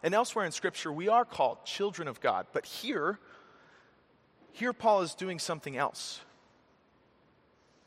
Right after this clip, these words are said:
He is pointing us to see a, a reality that's deeper than our own individuality. He's saying that Christ has so joined himself to us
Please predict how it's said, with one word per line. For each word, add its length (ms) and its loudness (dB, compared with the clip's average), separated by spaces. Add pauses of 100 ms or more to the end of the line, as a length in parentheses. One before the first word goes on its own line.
(720)
He 140 0
is 340 -4 (300)
pointing 500 0
us 300 2
to 120 -8
see 400 -4
a, 80 0 (640)
a 100 2
reality 460 4
that's 320 -4
deeper 380 -4
than 160 -2
our 140 2
own 220 -2
individuality. 880 -4 (680)
He's 140 0
saying 460 2
that 160 4 (260)
Christ 480 6
has 160 -2
so 340 4
joined 560 0
himself 540 2
to 120 -4
us 360 0